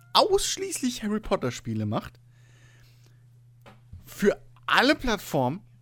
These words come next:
Und das erste davon ist ein fucking Pokémon Go.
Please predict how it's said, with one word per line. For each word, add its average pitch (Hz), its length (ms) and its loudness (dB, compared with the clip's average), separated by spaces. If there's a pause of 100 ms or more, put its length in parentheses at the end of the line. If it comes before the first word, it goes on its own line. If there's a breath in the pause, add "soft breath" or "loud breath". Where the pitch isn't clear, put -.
(460)
Und 190 80 -4
das 214 100 -2
erste 226 400 0
davon 175 320 0
ist 170 100 -10
ein 180 100 -6
fucking - 440 -10
Pokémon 156 380 -4
Go. 101 200 -2